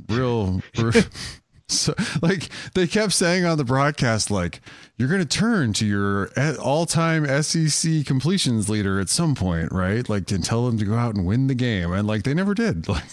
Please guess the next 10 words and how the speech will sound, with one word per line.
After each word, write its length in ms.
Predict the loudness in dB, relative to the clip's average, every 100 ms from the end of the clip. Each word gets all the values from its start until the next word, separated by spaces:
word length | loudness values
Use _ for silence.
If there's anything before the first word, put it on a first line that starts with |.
| -4 -4 -2 -2
it's 380 | 0 0 -2 -2
just, 680 | -4 -2 -6 -8 -10 -18 _ _ -8 -6 -6 -4
like, 160 | -2 0
they 120 | 0
really 200 | 2 2
tried 220 | 0 0
to 80 | 0
run 240 | 2 2
it. 220 | 0 -4 -12 _ _ -4
Um, 680 | 0 2 2 2 2 0